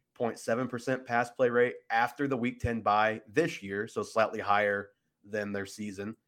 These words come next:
after the bye. The first eleven weeks of twenty twenty, they were almost at sixty-eight percent. And now they have a better offensive line. They have two young star receivers. And we both mentioned in our video,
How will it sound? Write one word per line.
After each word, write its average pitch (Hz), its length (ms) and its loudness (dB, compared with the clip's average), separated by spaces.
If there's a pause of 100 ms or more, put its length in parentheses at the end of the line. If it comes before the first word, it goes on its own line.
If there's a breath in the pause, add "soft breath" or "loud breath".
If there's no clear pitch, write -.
(220)
after 110 240 -4
the 101 60 -4
bye. 101 420 8 (680 soft breath)
The 123 80 0
first 165 380 0
eleven 131 480 2
weeks 131 240 0
of - 140 -2
twenty 123 280 -2
twenty, 143 560 -4
they 117 140 2
were 131 200 2
almost 139 440 0
at 98 80 -8
sixty-eight 113 640 -8
percent. 95 380 -12 (560)
And 113 160 -2
now 117 240 6
they 131 120 6
have 107 160 2
a 98 60 -6
better 98 280 -2
offensive 127 440 0
line. 110 440 2 (480)
They 107 100 -6
have 101 240 -2
two 127 360 0
young 113 360 0
star 107 580 2
receivers. 113 760 -4 (400)
And 107 260 -2
we 120 80 -2
both 123 320 6
mentioned 123 320 0
in 117 60 4
our 110 120 2
video, 113 540 4